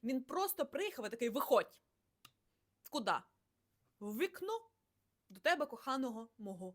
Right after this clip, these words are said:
При тому, що дівчина абсолютно адекватно спілкується, пише, що вона у подруги, що якщо треба, якщо сюрприз, я можу приїхати.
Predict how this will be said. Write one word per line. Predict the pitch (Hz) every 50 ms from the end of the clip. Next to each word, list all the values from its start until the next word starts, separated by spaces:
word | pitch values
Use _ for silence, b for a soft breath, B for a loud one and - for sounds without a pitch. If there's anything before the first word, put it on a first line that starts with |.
| -
При | - 214
тому, | 220 302 349 381 392
що | 320 - 302
дівчина | 208 202 277 359 349 - 311 269 247
абсолютно | 226 - - 269 285 403 - 320
адекватно | 277 226 233 - 254 285 - 415 349
спілкується, | 349 - 277 254 - - 240 262 254 226 196 - - 180 165
пише, | 160 - 233 233 - 247
що | - - 190
вона | 185 190 180 226 302
у | 359 349
подруги, | - - 320 320 302 277 240 240 247 196 - 175 165
що | - - 170
якщо | 147 - - 226
треба, | - 240 262 302 311 302
якщо | 262 - 269
сюрприз, | 240 262 254 - - 349 330 -
я | 269
можу | 247 269 311 277 294 277
приїхати. | - 294 294 269 254 269 240 - 208 180 - -